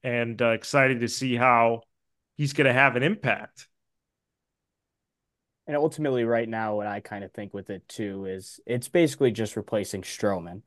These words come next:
Speaker 2: So do you feel like
Speaker 1: Yeah.
Speaker 2: you're getting better numbers out of Imanaga next year or Stroman? We'll see if they end up dipping
Speaker 1: Right.
Speaker 2: their toe again into another starting pitcher, 'cause I know that's obviously still rumored, but
Speaker 1: Mm.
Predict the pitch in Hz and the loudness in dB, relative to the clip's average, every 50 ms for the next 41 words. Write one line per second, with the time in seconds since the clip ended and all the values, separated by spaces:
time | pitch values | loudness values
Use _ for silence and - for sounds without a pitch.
0 | _ _ _ _ - - 127 113 107 104 113 131 139 139 131 131 - - 147 143 | _ _ _ _ 0 2 4 4 4 4 6 6 8 8 6 6 4 4 6 8
1 | 143 139 131 127 123 120 117 113 - 117 123 117 117 107 104 _ _ 131 120 120 | 8 8 8 8 6 6 4 4 2 0 0 -2 -2 -4 -6 _ _ 4 4 4
2 | 117 117 113 113 113 110 107 107 _ _ _ _ _ _ _ _ _ _ _ _ | 4 4 2 0 0 -2 -4 -8 _ _ _ _ _ _ _ _ _ _ _ _
3 | _ _ _ _ _ - 127 127 127 123 123 123 120 117 117 113 117 107 104 101 | _ _ _ _ _ 4 6 6 6 6 4 4 6 4 4 4 2 0 0 -2
4 | 104 104 98 98 107 123 139 147 143 151 143 143 139 135 135 - - 135 131 123 | -4 -4 -4 0 2 4 4 6 6 6 6 4 2 2 -2 -2 2 4 6 6
5 | 120 120 - _ _ _ _ _ 117 110 101 - - - 117 107 98 90 87 80 | 4 4 0 _ _ _ _ _ -4 -4 -4 -6 -4 -2 0 0 0 -2 -6 -8
6 | 101 107 123 127 131 - 170 156 147 135 135 135 127 127 123 123 120 113 - _ | 0 2 2 4 4 6 6 6 6 6 6 4 4 4 4 2 2 0 0 _
7 | _ - 127 117 131 117 113 113 113 117 - _ _ _ - - - 123 117 117 | _ -4 0 0 0 0 2 2 0 0 -2 _ _ _ -12 0 4 6 6 8
8 | 113 113 107 117 113 110 110 110 110 107 104 - - 110 107 104 104 104 - - | 6 4 2 2 0 0 0 -4 -6 -8 -8 -6 -4 -2 0 0 0 -2 -4 -8
9 | - _ _ _ _ _ _ - 113 113 117 113 113 110 - - 123 113 110 104 | -20 _ _ _ _ _ _ -2 2 4 4 4 4 2 2 2 2 2 2 -2
10 | - - 113 110 - 107 104 104 - - - 98 98 104 104 101 98 101 98 95 | -2 -4 -4 -2 0 -2 -2 -2 -4 -6 -6 -6 -4 -4 -4 -4 -2 -4 -4 -4
11 | - 110 104 101 101 98 - 104 101 98 - - 104 101 110 139 147 139 131 123 | -2 -2 -2 0 -2 -4 -4 -6 -6 -4 -4 -2 -2 2 6 6 6 6 6 6
12 | 120 117 104 _ _ 143 135 117 110 - _ 120 117 110 104 101 98 | 4 2 0 _ _ 6 6 6 4 2 _ -18 -16 -16 -16 -16 -18